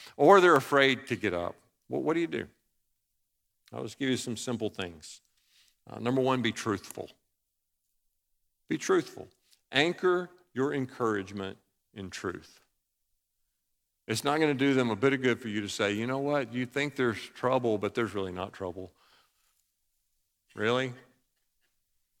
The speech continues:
Really? Be truthful. Anchor your encouragement in truth. Be patient. Don't challenge once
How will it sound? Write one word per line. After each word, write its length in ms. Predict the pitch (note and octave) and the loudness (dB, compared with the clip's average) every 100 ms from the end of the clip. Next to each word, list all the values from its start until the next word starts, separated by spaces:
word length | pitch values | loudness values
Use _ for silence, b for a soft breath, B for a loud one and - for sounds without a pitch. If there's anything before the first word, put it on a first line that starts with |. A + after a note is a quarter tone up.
| _ _ _ _ | _ _ _ _
Really? 360 | A2 C#3 D#3+ F#3+ - - - _ _ _ _ _ _ B B B B _ _ _ _ _ _ - | -2 2 2 0 -2 -14 -18 _ _ _ _ _ _ B B B B _ _ _ _ _ _ 0
Be 120 | D3 | 0
truthful. 800 | - F3+ E3+ - G#2 F2+ - _ _ - | 4 4 4 0 -6 -6 -6 _ _ -2
Anchor 400 | B2 D#3+ F3+ F3 | 0 2 0 0
your 220 | D#3+ D3+ | 2 -2
encouragement 760 | C#3 - C#3+ C#3 A#2 A#2 G#2 - | -2 -2 2 2 0 -4 -6 -8
in 160 | G#2+ G2 | -10 -8
truth. 500 | - - F#2+ F2 - | -10 -6 -6 -6 -6
Be 120 | C3 | -2
patient. 580 | C3 F3 E3+ - A#2+ G2 - _ _ _ _ _ _ _ _ _ _ _ _ _ | 0 2 2 0 -4 -6 -10 _ _ _ _ _ _ _ _ _ _ _ _ _
Don't 280 | C3+ E3 C#3 | 0 0 -4
challenge 760 | - D3+ D#3 D#3 B2+ A#2 A2 | -2 2 2 2 0 -2 -6
once 840 | A2 C#3 C#3 G#2+ A2 - - - | -2 2 2 0 -4 -8 -12 -12